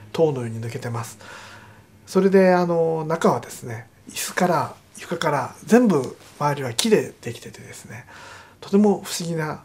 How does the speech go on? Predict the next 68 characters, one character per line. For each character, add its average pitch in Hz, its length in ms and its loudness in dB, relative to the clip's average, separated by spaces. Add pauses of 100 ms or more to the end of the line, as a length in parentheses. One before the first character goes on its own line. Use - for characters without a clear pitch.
雰 180 180 4
囲 175 100 6
気 135 120 -10
の 131 100 -6
あ 123 60 -6
る 120 60 -10
ホ - 120 -12
ー - 60 -12
ル - 80 -14
で - 120 -14
す。 - 200 -20 (680)
多 151 140 -2
分 147 160 -6
で 120 100 -10
す - 120 -14
ね、 147 100 -8
こ 139 400 -6
う、 - 20 -20 (260)
ケ - 120 -6
ル 175 80 -4
ト 180 120 4
音 190 120 6
楽 156 220 -4
な 143 100 -6
ん 143 80 -10
か - 100 -8
を 143 80 -2
や 151 120 0
る 170 80 0
と 226 140 2
で 202 100 2
す - 140 -10
ね、 156 140 -6
す - 180 -4
ご 214 80 2
く 175 240 -4 (500)
あ 113 80 -8
っ - 60 -14
た 170 100 -2
か 156 120 -4
い 143 40 -4
感 131 180 -6
じ 135 100 -12
も 131 120 -8
あ 139 60 -6
る 160 100 -6
し、 - 160 -14 (400)
ち - 80 -6
ょ - 20 -10
っ - 20 -10
と - 100 -6
北 123 260 -4
欧 160 80 2
っ 151 40 -10
ぽ 160 140 0
い - 20 -4
感 135 220 -6
じ 135 80 -14
も 135 140 -10
あ - 40 -10
る 135 80 -12
し - 120 -16
で 113 100 -16
す - 160 -18
ね、 - 160 -12 (380)
す - 160 -6
ご - 60 -4
く - 200 -12